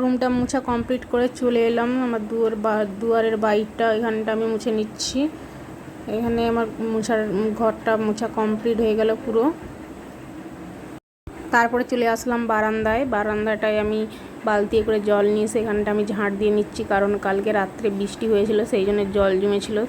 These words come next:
তার কারণেই আমি বারান্দাটা জল দিয়ে ঝাঁট দিয়ে নিচ্ছি। অন্যদিন যেহেতু হাত দিয়েই মুছে নিই, তা সেই বৃষ্টি হয়েছিল বলে সেই কারণেই আমি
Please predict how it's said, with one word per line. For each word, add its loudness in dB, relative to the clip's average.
তার 0
কারণেই 2
আমি 2
বারান্দাটা -2
জল 4
দিয়ে 4
ঝাঁট 0
দিয়ে 2
নিচ্ছি। -2
অন্যদিন 2
যেহেতু 0
হাত 0
দিয়েই 2
মুছে 2
নিই, 2
তা -6
সেই 0
বৃষ্টি -4
হয়েছিল 2
বলে 2
সেই 0
কারণেই 2
আমি 0